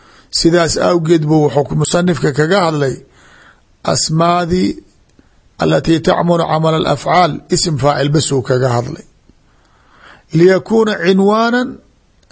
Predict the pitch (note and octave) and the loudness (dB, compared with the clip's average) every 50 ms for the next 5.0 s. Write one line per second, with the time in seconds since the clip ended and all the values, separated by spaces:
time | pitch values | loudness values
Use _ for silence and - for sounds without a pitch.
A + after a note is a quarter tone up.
0 | _ _ _ _ _ _ _ _ _ _ - D3+ D#3+ E3+ E3+ E3 D#3 D3 F#3 G3+ | _ _ _ _ _ _ _ _ _ _ 0 2 2 2 2 0 0 0 -2 0
1 | G#3+ G#3+ G#3 F#3+ F#3 F3+ E3+ E3 D#3+ D#3 - - C3 - - D3+ D#3 D3 D3 D3 | 0 0 0 0 0 0 -2 -2 -2 -2 -2 -2 -2 -2 0 0 0 0 0 0
2 | D3+ C#3 - - A#2+ B2+ D3 - - _ _ _ _ _ _ - - _ _ _ | -2 -2 -2 -2 -2 -2 -4 -6 -12 _ _ _ _ _ _ -20 -20 _ _ _
3 | - E3 F3 F#3+ G3+ G#3 F3+ D3+ F3 F3+ F3 F3 F#3+ G3 - F#3 F3+ E3+ E3+ D#3+ | 0 2 4 4 2 2 0 -2 -2 -2 0 0 0 0 0 -2 -2 0 -2 -2
4 | C#3+ C3+ D#3+ F3 F3+ F#3+ F#3 F3 F#3+ G3+ G#3 G#3+ F3+ D#3 E3+ E3+ D#3 C#3+ C3 B2+ | 0 0 0 0 0 0 0 0 2 2 2 2 2 2 4 4 4 2 0 -2